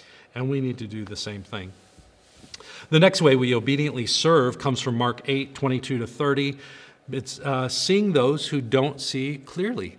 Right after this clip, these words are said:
serving those who don't, uh, see clearly. Mark, uh, eight twenty-two to verse thirty. And they came to Bethsaida, and some people brought to him a blind man and begged him to touch him. And he took the blind man by the hand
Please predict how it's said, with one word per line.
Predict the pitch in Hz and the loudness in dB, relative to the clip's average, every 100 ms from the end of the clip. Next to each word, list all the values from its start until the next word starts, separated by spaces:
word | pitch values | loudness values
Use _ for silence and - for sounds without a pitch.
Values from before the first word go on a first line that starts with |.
| - | -20
serving | - - 175 208 139 123 | -8 -2 2 2 2 0
those | 110 127 | -2 -4
who | - | -6
don't, | 120 131 - - - | -4 -4 -6 -18 -12
uh, | 117 113 | -10 -8
see | - 135 | -8 -8
clearly. | 131 160 123 92 - - - - | -6 -6 -6 -8 -14 -20 -20 -10
Mark, | 123 151 - - _ - | -4 -4 -4 -20 _ -10
uh, | 113 113 - | -8 -8 -4
eight | 143 143 | -4 -4
twenty-two | - 160 160 - 135 123 123 | -6 -4 -4 -6 -4 -4 -8
to | 117 | -12
verse | 123 117 - | -10 -10 -6
thirty. | 139 107 95 - _ _ _ _ _ _ _ _ _ _ _ 135 | -6 -6 -10 -18 _ _ _ _ _ _ _ _ _ _ _ 0
And | 139 | 0
they | |
came | 135 175 214 | 2 2 2
to | 180 | 2
Bethsaida, | 139 131 - 151 127 101 110 | 2 0 0 0 0 0 -6
and | 127 120 | -4 -4
some | - 170 180 | 0 0 0
people | 151 139 131 | -2 -2 -2
brought | 107 117 143 156 | -2 2 2 0
to | 120 | -8
him | 90 104 107 | -8 -8 -8
a | |
blind | 104 110 117 127 | -8 -2 0 0
man | 101 95 98 107 | -4 -6 -8 -10
and | 110 92 | -10 -6
begged | 113 123 | -6 -6
him | - 107 95 | -8 -10 -8
to | 101 | -12
touch | - 107 - | -12 -12 -12
him. | 87 101 - _ _ _ _ _ _ _ - | -14 -16 -20 _ _ _ _ _ _ _ -2
And | 139 | 0
he | 123 | 2
took | 208 214 | 2 0
the | 135 | 0
blind | 104 113 113 110 | -2 0 0 -2
man | 107 110 | -4 -4
by | 107 101 | -4 -4
the | 95 | -6
hand | 85 143 101 101 | -4 -4 -4 -8